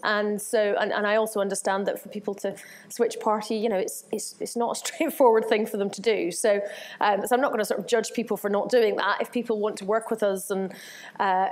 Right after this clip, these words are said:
and campaign jointly on issues where we agree and where we can, particularly in the, uh, the, the arithmetic of the parliament that we're in right now, where we can get real change, uh, then, then I'm very open to, to finding ways to, to work with people in different parties. I think that's important. And as a Liberal,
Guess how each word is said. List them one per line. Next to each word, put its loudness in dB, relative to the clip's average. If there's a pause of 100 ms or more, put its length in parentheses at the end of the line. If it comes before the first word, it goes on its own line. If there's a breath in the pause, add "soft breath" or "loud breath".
and 0
campaign 0
jointly 2
on 2
issues -4
where 4
we 2
agree 0
and -2
where 2
we -2
can, -4
particularly -4
in -2
the, -4 (400 loud breath)
uh, 0 (160)
the, 0
the 2
arithmetic -2
of -8
the -2
parliament 0
that -2
we're 0
in 0
right 0
now, 2
where -2
we -2
can -6
get -2
real 0
change, -2 (400 loud breath)
uh, 0 (100)
then, 2 (140)
then 2
I'm 0
very 2
open -4
to, -2
to -8
finding -2
ways -2
to, -4
to -6
work -2
with -8
people -4
in -4
different -6
parties. -2
I -4
think -2
that's -4
important. -4
And -2
as 0
a 2
Liberal, 0